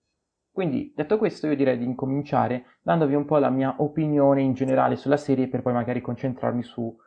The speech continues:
episodi che mi hanno colpito di più. Allora, in generale io devo dire che questo show mi è piaciuto per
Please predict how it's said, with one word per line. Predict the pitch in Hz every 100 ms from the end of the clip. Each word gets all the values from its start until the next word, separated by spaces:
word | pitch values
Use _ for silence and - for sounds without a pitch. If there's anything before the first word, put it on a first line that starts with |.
| _ -
episodi | 127 135 139 127
che | 123
mi | 127
hanno | 117 117
colpito | 117 110 110
di | 110 110
più. | 107 110 - _ _ _ _ _ _ _ _ _ _ _ _ _
Allora, | - 135 120
in | 127
generale | 151 180 220 220
io | 151
devo | 127 123
dire | 123 117
che | -
questo | 135 - 139
show | - 196 196 -
mi | 131 131
è | 127 - _
piaciuto | - - 202 196 180 175
per | 147 147 147 143 151 -